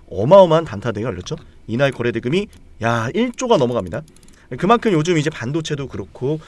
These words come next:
이 신규 상장주에 대한 관심이 시장에서 정말 많은 것 같아요.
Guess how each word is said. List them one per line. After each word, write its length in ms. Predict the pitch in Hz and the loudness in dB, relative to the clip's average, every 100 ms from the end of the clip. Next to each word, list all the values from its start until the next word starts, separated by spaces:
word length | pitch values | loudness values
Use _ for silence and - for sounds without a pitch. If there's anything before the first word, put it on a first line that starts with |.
| - - | -20 -14
이 80 | 98 | -10
신규 320 | - 208 214 | -6 -4 -4
상장주에 520 | 202 214 214 208 180 151 | -4 -2 0 2 2 2
대한 160 | 139 | 0
관심이 480 | 131 95 - 139 139 - - - | -2 -8 -4 -4 -4 -8 -20 -14
시장에서 440 | - 214 202 180 | -2 0 0 -2
정말 380 | - 120 156 151 | -6 -4 0 0
많은 180 | 92 110 | 0 -6
것 80 | |
같아요. 180 | 82 - | -12 -18